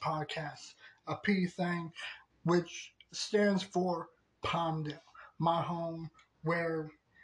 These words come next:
all the people that I communicate with, which happens to be my hosts, are all from. Which, two of 'em that you already know,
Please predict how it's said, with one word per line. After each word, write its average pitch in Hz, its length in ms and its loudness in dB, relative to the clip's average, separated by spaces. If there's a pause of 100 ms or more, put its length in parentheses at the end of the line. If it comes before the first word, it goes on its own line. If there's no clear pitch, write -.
(460)
all 190 260 6
the 175 140 4
people 180 360 4
that 165 100 0
I 170 240 0 (600)
communicate 165 680 4
with, 156 320 0 (760)
which 165 280 0
happens 165 380 2
to 156 40 0
be 156 160 2
my 151 220 0
hosts, 151 640 -2 (380)
are 156 100 4
all 156 240 2
from. 151 360 -4 (800)
Which, 208 460 2 (460)
two 220 240 6
of 196 160 8
'em 196 340 6
that 175 140 0
you 180 160 6
already 170 260 2
know, 160 380 -2